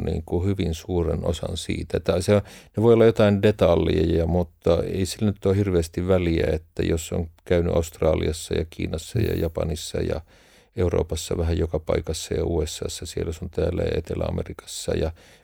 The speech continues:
muuta, niin en mä nyt koe niinku hirveän olennaiseksi, että mun pitäisi päästä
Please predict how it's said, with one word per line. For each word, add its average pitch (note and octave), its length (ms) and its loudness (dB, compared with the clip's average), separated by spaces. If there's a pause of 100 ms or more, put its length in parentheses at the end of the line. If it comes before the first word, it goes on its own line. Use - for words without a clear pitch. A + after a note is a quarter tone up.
muuta, F#2+ 280 2
niin F#2 240 2
en G2+ 80 2
mä G#2+ 80 4
nyt B2+ 280 -4
koe G#2+ 280 8
niinku F2 760 4 (600)
hirveän F#2 300 6
olennaiseksi, E2+ 840 2
että E2+ 200 -4
mun E2 140 -2
pitäisi - 300 -8
päästä - 280 -2